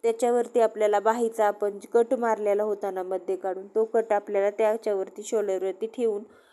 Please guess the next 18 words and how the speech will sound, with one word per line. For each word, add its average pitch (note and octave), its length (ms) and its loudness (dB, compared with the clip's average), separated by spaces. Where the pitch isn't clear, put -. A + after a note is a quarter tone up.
आपल्याला A3 360 0
मागचा A3+ 420 -2
आणि A3 140 -2
पुढचा G#3 440 -2
मग G#3 200 -4
दोन्ही A3 320 2
पण A#3 180 -6
मुंड्याचे A3 480 -2
भाग G#3+ 280 -2
आहेत G3+ 200 -2
ना - 80 -6
बाहीचे G3 500 -2
जोडून B3+ 400 -4
घ्यायचे G3+ 360 -2
आहेत F#3+ 240 -2
आणि G3 200 -8
त्यानंतर A3+ 480 0
आपले A3 400 0